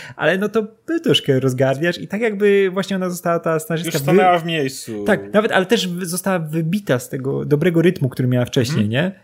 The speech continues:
Speaker 1: Nagle weszła ta wielka historia i coś, coś ją tam, wiesz, wybiło i nie umiała przez, e, też długi
Speaker 2: Tak.
Speaker 1: czas znaleźć tego dobrego znowu, e,
Speaker 2: Niestety
Speaker 1: swojego.
Speaker 2: Kamale, ile razy próbowałem jej dawać szansę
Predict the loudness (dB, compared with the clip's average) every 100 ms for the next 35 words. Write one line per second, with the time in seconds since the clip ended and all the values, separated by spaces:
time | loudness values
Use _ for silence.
0 | -2 0 2 2 0 0 0 0 0 0
1 | -2 0 0 -2 -2 -2 -2 -8 -2 -2
2 | 0 0 0 0 0 0 -2 0 2 2
3 | 0 -4 -8 0 2 4 2 0 -2 -4
4 | -4 -6 -6 -10 -10 -8 -8 -10 -8 -8
5 | -4 -4 0 0 -2 -2 2 4 4 2
6 | 0 0 2 2 2 2 0 -2 -2 -4
7 | -6 -10 -12 -6 -6 -6 -6 -2 -2 0
8 | 0 0 -2 -4 0 2 4 2 2 2
9 | 2 -2 -8 -8 -6 -4 -6 -4 -2 -2
10 | -4 -6 -6 -8 -4 -2 -2